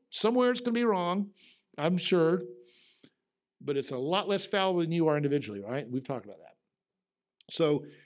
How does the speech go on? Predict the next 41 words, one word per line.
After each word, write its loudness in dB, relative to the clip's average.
you're, -8
yeah, 2
you're 2
processing -2
it. -20
Relating 2
it 2
to 4
what 2
blank 0
said, -8
maybe. -16
Quoting 2
someone. -10
You -14
know, -16
this -4
is -4
where 4
you're 0
looking -4
at. -12
You, -6
there's -4
all 2
kinds -4
of -2
methods -2
of -6
looking -2
at -12
it, -20
but -6
that's -4
what -6
you're -8
doing. -16
What -2
do 4
you 0
think? -6